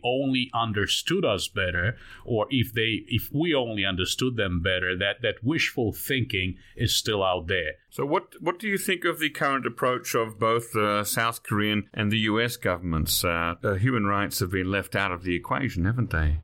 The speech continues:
Speaker 1: During the, the months of the maximum pressure campaign, the Trump administration effectively applied two fundamental elements of national power. Economic power, through the strengthening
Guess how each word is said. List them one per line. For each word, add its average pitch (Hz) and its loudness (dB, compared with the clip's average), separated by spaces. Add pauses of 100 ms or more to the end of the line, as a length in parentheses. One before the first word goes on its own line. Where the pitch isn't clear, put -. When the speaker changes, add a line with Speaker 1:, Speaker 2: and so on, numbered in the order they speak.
(220)
Speaker 1:
During 160 2
the, 117 2
the 113 2
months 117 2
of 101 -2
the 101 2
maximum 104 0
pressure 98 0
campaign, 87 -2
the 87 0
Trump 104 -2
administration 98 0
effectively 101 -2
applied 98 -2 (160)
two 113 0 (140)
fundamental 101 0
elements 95 0
of 85 -2
national 87 0
power. 85 0 (420)
Economic 127 0
power, 110 0 (240)
through 127 2
the 104 0
strengthening 117 0